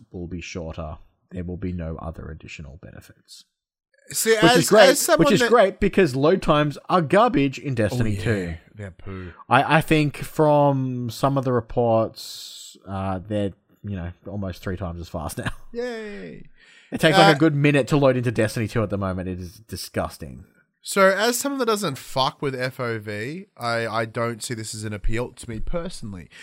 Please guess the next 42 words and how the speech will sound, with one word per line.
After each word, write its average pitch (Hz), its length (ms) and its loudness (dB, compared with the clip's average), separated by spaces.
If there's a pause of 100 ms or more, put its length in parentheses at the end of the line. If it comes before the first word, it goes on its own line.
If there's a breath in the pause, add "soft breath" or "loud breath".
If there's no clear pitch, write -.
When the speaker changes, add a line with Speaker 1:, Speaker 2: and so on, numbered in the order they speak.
(160 loud breath)
Speaker 2:
But 208 160 2
I 214 60 0
know 208 60 2
that 180 140 -6
many, 196 380 0
many 175 260 0
people 165 360 2
love 143 280 0
being 143 140 -4
able 131 140 -2
to 127 180 -2
change 127 380 -8
their 127 140 -6
field 123 260 -8
of 113 80 -8
view, 135 240 -6
'cause 135 280 -8 (120)
I 156 200 -4
s-, 185 160 -10
when 180 120 -2
I 196 40 -2
see 202 100 -16
people 190 200 -6
do 139 200 -4
it, 147 40 0
it 151 60 -8
makes 156 220 -8
the 143 100 -8
game 135 260 -4
look 135 140 -8
all, 120 240 -12
like, 107 240 -14 (500)
uh, 107 280 -10
fish, 139 200 -12
like 123 180 -12
a - 20 -20
fish-eyed 127 400 -8
lens, 135 340 -10
and 139 60 -8
I'm 120 100 -8
like, 113 160 -12
"Ew." 123 320 -16